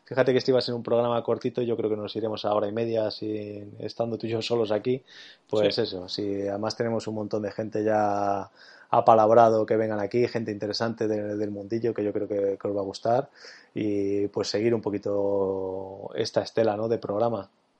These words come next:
Speaker 2: Sí, seguir con el, con el formato y, y a ver si conseguimos mantener el ritmo quincenal.
Speaker 1: Sí, al ser, va a ser el objetivo, aunque yo creo que el primer programa nos va a costar grabar, el de la primera temporada, porque vamos a tener por ahí medio un e-,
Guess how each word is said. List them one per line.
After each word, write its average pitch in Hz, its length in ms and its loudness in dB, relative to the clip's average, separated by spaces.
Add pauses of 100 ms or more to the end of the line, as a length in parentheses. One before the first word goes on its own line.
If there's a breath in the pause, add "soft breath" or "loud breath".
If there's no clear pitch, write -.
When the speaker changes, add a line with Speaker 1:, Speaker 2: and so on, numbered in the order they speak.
(380)
Speaker 2:
Sí, 160 320 8
seguir 143 320 0
con 147 240 6
el, 139 720 0
con 143 140 4
el 139 80 4
formato 196 640 6
y, 143 440 -6 (520)
y 135 60 -8
a 135 60 0
ver 139 120 0
si 139 180 -8
conseguimos 139 400 -6
mantener 135 440 -6
el 127 100 -8
ritmo 131 500 -10 (460)
quincenal. 151 420 -6 (640)
Speaker 1:
Sí, 110 340 0
al 101 200 -8
ser, 104 580 -6
va 113 60 0
a - 20 -6
ser 110 500 -2
el 117 100 -4
objetivo, 127 460 0
aunque 117 220 -2
yo 120 80 -2
creo 135 180 2
que 135 140 4
el 131 140 2
primer 135 260 2
programa 165 420 6
nos 143 180 6
va 151 80 8
a 147 40 2
costar 143 300 2
grabar, 107 280 2
el 110 80 0
de 110 60 2
la 110 100 -2
primera 117 240 -2
temporada, 107 480 -4 (340 soft breath)
porque 120 120 -2
vamos 123 180 -2
a 139 60 -2
tener 135 220 0
por 120 220 4
ahí 123 160 4
medio 117 580 4
un 110 580 -2
e-, 113 140 -6